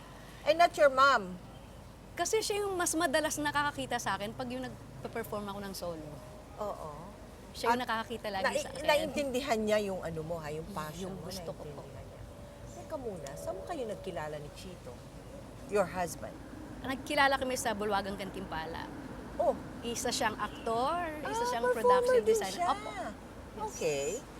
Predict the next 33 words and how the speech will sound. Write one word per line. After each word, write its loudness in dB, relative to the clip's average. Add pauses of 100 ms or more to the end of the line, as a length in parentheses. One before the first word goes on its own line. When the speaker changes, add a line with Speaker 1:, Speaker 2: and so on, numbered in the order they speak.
(120)
Speaker 1:
Nung 4
napunta 6
ka 6
ba 10
dito 2
sa 2
Hong 2
Kong, 4
wa-, 0
ano, -2
ah, -2
mag-asawa -2
na -8
kayo? -8 (380)
Speaker 2:
Yes 0
po. -10 (280)
Speaker 1:
Ah, -4
mag-asawa -4
na -8
Speaker 2:
Mm-mm. -4
Speaker 1:
kayo -4
nun? -6 (720)
Ah. -6
Speaker 2:
May -2
mga -4
anak -6
na -10
kami. -10 (300)
Speaker 1:
So, -4
how 0
did 0
he 2
feel -4